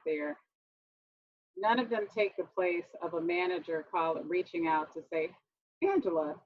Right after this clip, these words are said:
how, how are you doing? Welcome. This is your first day. I know you did, you've done orientation, but I just wanna check in with you." Or, Angela, it's been a month. "How,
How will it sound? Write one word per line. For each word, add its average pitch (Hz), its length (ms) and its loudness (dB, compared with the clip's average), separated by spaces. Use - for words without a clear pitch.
how, 240 180 6
how 233 60 4
are 226 120 4
you 208 160 -4
doing? 180 240 -2
Welcome. 190 480 2
This 185 140 -10
is 180 100 -10
your 165 140 -4
first 151 340 -6
day. 139 380 -6
I 160 40 0
know 185 120 4
you 233 160 2
did, 254 260 2
you've 214 220 -2
done 220 160 0
orientation, 196 800 0
but 175 100 0
I 185 120 4
just - 200 -14
wanna 175 320 0
check 226 240 2
in 214 200 -2
with 202 180 -10
you." 185 380 -4
Or, 185 320 6
Angela, 208 420 2
it's 160 160 -2
been 190 180 6
a 185 40 2
month. 190 320 4
"How, - 160 6